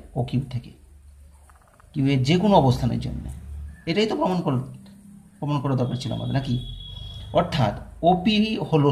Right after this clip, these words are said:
সব থেকে ক্ষুদ্রতম, সব থেকে ক্ষুদ্রতম, মানে যত আমি ক্ষুদ্রতম, সব থেকে যত আমি অঙ্কন করব, কিউ বিন্দু যেখানে হোক না কেন, ওপিটাই হবে সব থেকে ছোট। সেটা আমাদের এই সামান্য একটা ধর্ম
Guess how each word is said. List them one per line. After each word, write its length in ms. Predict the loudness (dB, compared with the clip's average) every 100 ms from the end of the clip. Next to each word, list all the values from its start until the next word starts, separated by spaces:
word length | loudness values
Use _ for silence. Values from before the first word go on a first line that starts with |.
| 2
সব 120 | -2 -2
থেকে 160 | -4 -2
ক্ষুদ্রতম, 440 | -2 2 0 0 -8 -14 -18 -20 -10 -6
সব 120 | -6 -4
থেকে 140 | -4 -2
ক্ষুদ্রতম, 320 | -2 -2 -2 -2
মানে 100 | 0 2
যত 200 | 2 4 4
আমি 140 | 4 0 0
ক্ষুদ্রতম, 400 | -2 -2 0 0 0
সব 120 | -4 -2
থেকে 200 | -4 -4 -8 -12 -20 _ _ _ -2
যত 180 | -2 4 4
আমি 100 | 6 4
অঙ্কন 240 | 4 2 2
করব, 180 | 2 4 4 2 -4 -16 _ _ _ _ _ _ 0
কিউ 100 | 4 6
বিন্দু 160 | 6 6
যেখানে 240 | 4 6 2
হোক 100 | 4 4
না 60 | 4
কেন, 140 | 4 2 0 -2
ওপিটাই 340 | -4 -2 0 0
হবে 140 | 0 -2
সব 100 | -4 -6
থেকে 200 | -8 -8 -10 -14 -20 -18
ছোট। 200 | -12 -8 -6 -6
সেটা 200 | -6 -6 -10 -20 _ _ _ -4
আমাদের 260 | -2 2 2
এই 60 | 0
সামান্য 300 | 0 0 2 2 0
একটা 200 | 2 2 2
ধর্ম 200 | 2 4